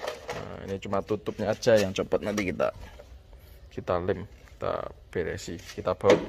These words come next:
Nah,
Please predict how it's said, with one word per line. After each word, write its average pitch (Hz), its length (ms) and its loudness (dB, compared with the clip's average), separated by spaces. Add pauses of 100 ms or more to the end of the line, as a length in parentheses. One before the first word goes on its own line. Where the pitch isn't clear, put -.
(2000)
Nah, 107 80 -10